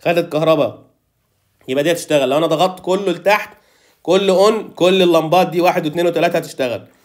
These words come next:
هو حاطط هنا، تمام، مينيتشر سيركت بريكر، ده سيركت بريكر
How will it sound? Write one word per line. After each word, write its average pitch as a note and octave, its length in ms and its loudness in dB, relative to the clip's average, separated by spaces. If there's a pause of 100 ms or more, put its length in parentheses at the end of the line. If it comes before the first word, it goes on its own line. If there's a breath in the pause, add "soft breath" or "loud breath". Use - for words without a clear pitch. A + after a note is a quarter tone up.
(420 soft breath)
هو G#3+ 220 6
حاطط G3 380 0
هنا، A#3 460 0 (280)
تمام، E3+ 460 0
مينيتشر F#3 460 0
سيركت F#3 360 -4
بريكر، F#3+ 420 0
ده E3+ 160 2
سيركت E3 340 -4
بريكر D3 480 -4